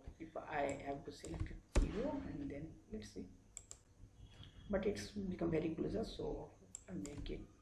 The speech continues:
minus five hundred and then okay. Okay,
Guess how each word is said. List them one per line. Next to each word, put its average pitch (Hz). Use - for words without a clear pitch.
minus 165
five -
hundred -
and 175
then -
okay. -
Okay, -